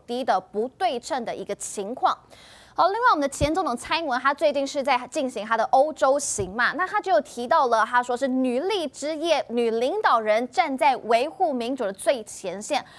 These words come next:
好，这位网友说，你是在暗酸男领导人不行吗？另外，我们还被发现啊，跟陆舰对峙的时候，哈，我们的国军是没有穿战服的哦。这个是来自大陆网友嘛，他就说呢，好，当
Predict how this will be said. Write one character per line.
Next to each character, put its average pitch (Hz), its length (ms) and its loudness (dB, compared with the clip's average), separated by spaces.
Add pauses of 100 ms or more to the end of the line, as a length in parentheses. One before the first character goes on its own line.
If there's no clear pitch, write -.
好， 233 140 -2
这 294 80 -2
位 359 100 0
网 262 160 4
友 226 80 -2
说， 254 200 -2
你 214 100 -6
是 214 100 -8
在 254 100 4 (100)
暗 269 180 -2
酸 240 300 2
男 262 320 0
领 277 180 -4
导 233 160 4
人 190 240 0
不 294 240 0
行 190 320 -6
吗？ 220 340 2 (600)
另 440 160 -2
外， 440 120 6
我 330 60 6
们 254 100 0
还 277 200 0
被 359 120 -2
发 349 280 4
现 339 260 -2
啊， 233 100 2
跟 320 240 2
陆 392 220 4
舰 320 320 0
对 381 260 2
峙 349 160 -4
的 277 140 2
时 233 180 -2
候， 269 220 4
哈， 226 160 2
我 220 60 4
们 208 80 -6
的 202 80 -2
国 240 320 6
军 330 200 -2
是 349 160 -6
没 320 180 -2
有 320 140 4
穿 247 360 -2
战 254 320 0
服 190 280 -2
的 220 120 8
哦。 233 180 8 (240)
这 339 140 0
个 285 100 4
是 294 140 2
来 233 160 4
自 254 100 -2
大 269 160 4
陆 247 180 4
网 202 220 2
友 214 140 0
嘛， 180 120 -8
他 254 120 -2
就 302 100 2
说 277 220 0
呢， 247 160 4
好， 233 160 0
当 339 160 2